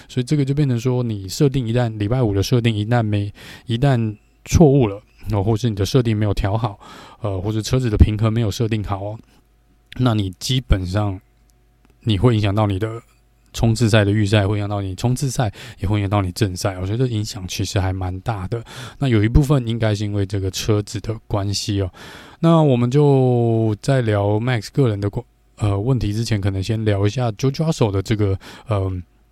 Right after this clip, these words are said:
事件哦。所以在冲刺赛的时候，Jojo Russell 跟 Max 有发生一个擦撞啊，在，呃，可能第一圈的时候哦。那这个，呃，应该是在，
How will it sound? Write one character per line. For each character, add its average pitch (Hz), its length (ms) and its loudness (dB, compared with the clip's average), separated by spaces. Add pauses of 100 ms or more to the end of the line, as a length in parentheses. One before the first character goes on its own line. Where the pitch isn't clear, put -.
(500)
事 151 240 0
件 117 200 -2
哦。 95 100 -4
所 120 100 -2
以 120 40 0
在 123 100 0
冲 156 180 2
刺 165 140 0
赛 160 140 2
的 131 80 4
时 117 100 0
候， 120 80 6
Jojo 113 320 2
Russell 104 160 0
跟 104 160 0
Max 107 280 -4
有 95 60 0
发 98 220 0
生 101 180 0
一 98 80 -4
个 95 280 0
擦 120 200 -2
撞 123 220 2
啊， 92 100 -4
在， 95 240 -2 (340)
呃， 95 200 0
可 - 100 -2
能 92 140 -2
第 107 140 -2
一 110 40 0
圈 104 220 0
的 101 80 -2
时 - 220 -8
候 98 260 -2
哦。 92 80 -6 (360)
那 147 260 4
这 139 160 -2
个， 107 920 4 (140)
呃， 113 120 2
应 131 120 -2
该 160 120 2
是 147 320 0
在， 113 380 -2